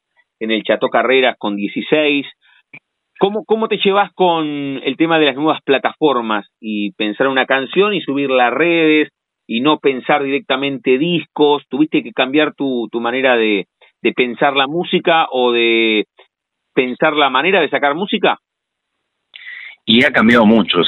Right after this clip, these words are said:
Speaker 2: sí, la verdad que el mercado desde, desde aquel entonces a hoy en día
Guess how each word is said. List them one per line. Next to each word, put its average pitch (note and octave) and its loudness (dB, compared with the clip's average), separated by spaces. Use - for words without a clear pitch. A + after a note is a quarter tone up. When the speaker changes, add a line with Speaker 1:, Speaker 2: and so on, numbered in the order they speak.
Speaker 2:
sí, F#2 0
la E2+ 2
verdad F2+ 4
que G#2 0
el F#2 0
mercado F#2+ 4
desde, D#2+ -2
desde E2+ 0
aquel G#2 0
entonces G2 2
a E2+ 2
hoy F2 4
en E2+ 2
día F#2 2